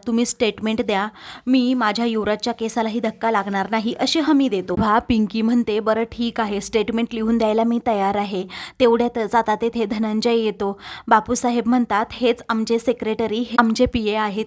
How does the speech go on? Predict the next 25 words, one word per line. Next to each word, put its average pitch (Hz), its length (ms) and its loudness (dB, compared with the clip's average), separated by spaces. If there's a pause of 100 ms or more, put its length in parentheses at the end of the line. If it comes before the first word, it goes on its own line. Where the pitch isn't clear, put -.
(100)
तेव्हा 233 280 -2
आता 233 240 -4 (340)
धनंजयला 254 540 4
समोर 226 280 0
पाहताच 233 680 -2
पिंकी 233 420 -2
पुन्हा 247 400 -2
एकदा 220 400 0
हादरते, 214 600 -2 (360)
कारण 247 360 0
धनंजय 240 480 2
हा 247 280 0 (100)
अजूनही 240 520 2
बापूसाहेबांबरोबरच 233 1120 2
आहे, 233 280 0 (340)
ही 311 180 4
सत्य 269 400 0
घटना 240 380 0
तिला 233 320 -2
समजलेली 240 360 0 (300)
असते. 196 360 -4 (340)
त्यामुळे 247 400 2
ती 254 160 -4
म्हणते, 254 340 0
"तुम्ही?" 247 560 0